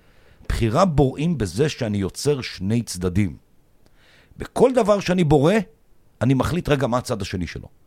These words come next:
בראתי משהו טוב, מה יהיה הרע? בראתי חושך, איפה יהיה האור? בראתי לתת, איפה אני יכול לקחת? בראתי ב-, אה, אה, רפואה, איפה המחלה?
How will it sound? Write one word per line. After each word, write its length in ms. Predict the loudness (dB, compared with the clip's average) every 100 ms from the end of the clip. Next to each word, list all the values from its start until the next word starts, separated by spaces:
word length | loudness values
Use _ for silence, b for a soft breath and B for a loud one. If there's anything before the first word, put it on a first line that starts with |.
| _ _
בראתי 320 | -8 -6 -4 -4
משהו 220 | -4 -6
טוב, 340 | -4 -2 -2 -6 _
מה 160 | -4 -2
יהיה 160 | 0
הרע? 200 | -2 -2 -6 _ _ _ _ _
בראתי 320 | -6 -4 -2
חושך, 460 | -2 -2 -2 -4 -6 -6
איפה 260 | -4 0
יהיה 100 | 2
האור? 340 | 4 2 0 -10 _ _ _ _ _
בראתי 440 | -6 -2 -2 0 -2
לתת, 460 | -2 2 2 0 -12 -8
איפה 180 | -4
אני 60 | -4
יכול 160 | -2 0
לקחת? 520 | 2 0 -2 -8 -20 _ _ _ _ _ -10
בראתי 440 | -6 -2 -2 -2
ב-, 200 | 0 0
אה, 120 | -2 -4 -2
אה, 100 | -2
רפואה, 540 | 0 0 0 2 2 2
איפה 200 | -6 -4
המחלה? 380 | -2 0 0 -2